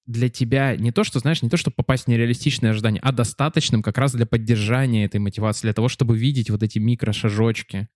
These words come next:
То есть, а, ну, давайте признаемся, люди, существа слабые, им периодически нужно получать положительное подкрепление. И иногда бывает, что ты усилия вкладываешь, и оно недостаточно для того, чтобы получить даже минимальное положительное подкрепление. И здесь,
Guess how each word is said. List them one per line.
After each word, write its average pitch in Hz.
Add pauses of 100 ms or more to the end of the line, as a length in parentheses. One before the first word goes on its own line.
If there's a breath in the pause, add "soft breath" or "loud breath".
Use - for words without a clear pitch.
То 110
есть, - (100)
а, 113 (400)
ну, 135
давайте 92
признаемся, 110
люди, 113 (160 soft breath)
существа 113
слабые, 104
им 101
периодически 98
нужно 113
получать 101
положительное 101
подкрепление. 104
И 113
иногда 113
бывает, 113
что -
ты 117
усилия 113
вкладываешь, 135 (300 soft breath)
и 123
оно 123
недостаточно 131
для 104
того, 117
чтобы 113
получить 110
даже 107
минимальное 113
положительное 95
подкрепление. 113
И -
здесь, 113